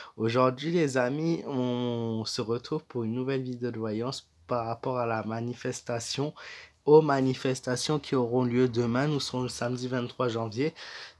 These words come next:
Donc, euh, je voulais savoir ce qu'il en est pour, euh, la journée de demain, en espérant qu'il y aura vraiment un élan, euh, de solidarité qui va se faire et un élan de colère.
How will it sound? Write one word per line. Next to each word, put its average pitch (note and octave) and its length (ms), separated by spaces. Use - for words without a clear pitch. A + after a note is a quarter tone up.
Donc, B2+ 400
euh, B2 540
je A2 100
voulais B2 240
savoir B2+ 420
ce - 80
qu'il B2 220
en B2 160
est C3+ 100
pour, A#2+ 360
euh, - 20
la A#2 120
journée B2+ 280
de A#2 140
demain, A#2+ 360
en D#3+ 140
espérant C3 380
qu'il - 140
y - 20
aura A2+ 160
vraiment B2 260
un B2+ 220
élan, B2 500
euh, A2 80
de A2+ 160
solidarité B2 800
qui B2 140
va A2+ 120
se - 100
faire C#3 140
et B2 100
un A#2+ 100
élan A#2+ 260
de A#2 80
colère. B2+ 400